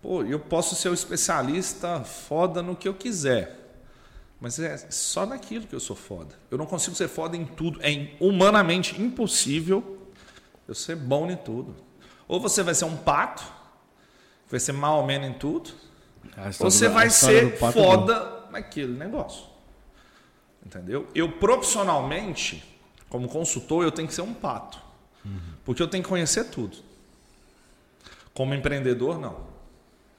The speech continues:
Speaker 1: Então, por exemplo, lá no escritório eu sei assim, eu, por exemplo, eu falo com os meninos que eu sou multidisciplinar.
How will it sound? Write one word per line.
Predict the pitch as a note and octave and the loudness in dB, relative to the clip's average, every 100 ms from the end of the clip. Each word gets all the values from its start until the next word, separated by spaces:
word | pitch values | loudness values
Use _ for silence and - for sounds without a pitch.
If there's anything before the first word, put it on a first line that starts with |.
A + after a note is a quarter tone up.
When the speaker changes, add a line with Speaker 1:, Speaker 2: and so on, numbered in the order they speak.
| _ _ _ _ _ _ _ _ _ - - - | _ _ _ _ _ _ _ _ _ -20 -20 -10
Speaker 1:
Então, | A#2+ | -6
por | C3+ | 0
exemplo, | C#3 B2 G#2+ | 0 0 -4
lá | A2 | -4
no | C3+ | -4
escritório | - C3 B2+ B2 | -2 -2 2 4
eu | C#3 | 4
sei | C#3 C#3+ | 0 -4
assim, | D#3+ - G2+ | -4 -6 0
eu, | B2+ F3 E3+ | 6 6 6
por | - A#2 | 2 0
exemplo, | G#2 D3 D#3+ G2+ E2 - - - - _ | 0 -2 -4 -6 -12 -16 -20 -20 -20 _
eu | G#2+ | -6
falo | - B2+ A#2+ | -2 0 0
com | B2 | -2
os | |
meninos | A#2+ A#2+ B2+ | -4 -4 -4
que | C#3+ | -2
eu | |
sou | C3 D#3 | 0 0
multidisciplinar. | C#3 C#3+ - - - E3+ G3 B2 F2 | 0 -2 -2 -4 -4 -6 -4 -4 -6